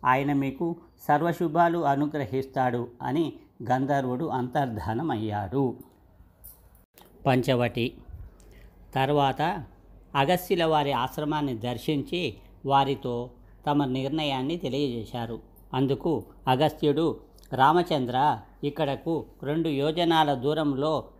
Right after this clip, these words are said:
సాధు జలాలతో నిండిన సరోవరాలు, మధుర ఫలాలతో నిండిన వ-,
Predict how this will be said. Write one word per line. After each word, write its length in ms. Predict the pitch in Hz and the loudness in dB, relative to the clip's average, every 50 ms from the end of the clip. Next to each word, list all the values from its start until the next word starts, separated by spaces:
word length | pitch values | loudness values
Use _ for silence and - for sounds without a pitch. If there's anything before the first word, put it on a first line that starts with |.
| - - - | -16 -6 0
సాధు 300 | 139 143 165 165 165 175 | 4 4 4 4 2 0
జలాలతో 920 | 147 143 147 143 147 151 147 147 143 143 143 - 151 156 160 143 113 - - - - - - - - - | -2 0 0 2 4 4 4 4 2 0 -4 -4 -2 -2 -2 -2 -4 -6 -12 -20 -20 -20 -20 -18 -6 -2
నిండిన 420 | 147 143 147 147 151 156 143 139 123 | 0 2 2 2 2 2 2 0 -2
సరోవరాలు, 1000 | - - 135 139 147 170 165 156 147 139 131 131 127 127 120 127 143 151 131 110 - - - - 143 | -2 -2 0 2 4 4 4 4 4 4 4 4 4 2 2 0 -2 -4 -4 -6 -12 -18 -8 -2 0
మధుర 300 | 139 143 147 175 170 165 | 0 0 2 2 0 0
ఫలాలతో 680 | - - 135 139 151 156 156 151 151 147 143 151 151 147 | 2 2 2 4 4 6 4 4 2 0 -2 -2 -2 0
నిండిన 440 | 143 147 143 139 143 151 143 139 | 0 0 -2 -2 -2 -2 -2 -2
వ-, 220 | 131 131 143 151 | -2 -2 -4 -6